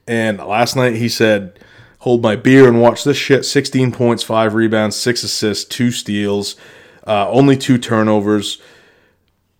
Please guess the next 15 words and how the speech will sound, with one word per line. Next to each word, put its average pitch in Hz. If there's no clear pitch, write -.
Played 127
thirty-one 120
minutes. 113
Him -
and 127
Trey 151
McGowens 123
and 107
Audiese 110
Toney, 120
uh, 101
combined 107
for 101
forty-five 110
points. 110